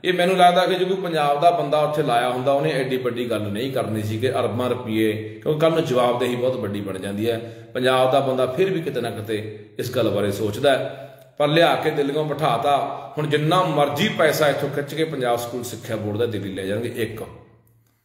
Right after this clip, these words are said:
ਦੂਜਾ, ਉਹੋ ਜਿਹਾ ਬੋਰਡ ਜਿਹਨੇ ਸਾਡਾ ਸਿੱਖਿਆ ਦਾ ਪੱਧਰ ਉੱਚਾ ਚੱਕਣਾ ਹੈ,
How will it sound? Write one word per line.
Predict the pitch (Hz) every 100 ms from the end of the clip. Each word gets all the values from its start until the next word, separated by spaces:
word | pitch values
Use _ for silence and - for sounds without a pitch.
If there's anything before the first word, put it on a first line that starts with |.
| _ _ _
ਦੂਜਾ, | 131 185 156 214 214
ਉਹੋ | - 190 180
ਜਿਹਾ | 196 202
ਬੋਰਡ | 151 147 151 - - - - - _ _ _ _ _ _ _ _
ਜਿਹਨੇ | 107 135 190
ਸਾਡਾ | 196 170 160
ਸਿੱਖਿਆ | 156 156 - 160
ਦਾ | 160
ਪੱਧਰ | 160 147 151 175
ਉੱਚਾ | - 139
ਚੱਕਣਾ | 117 - 113
ਹੈ, | 113 131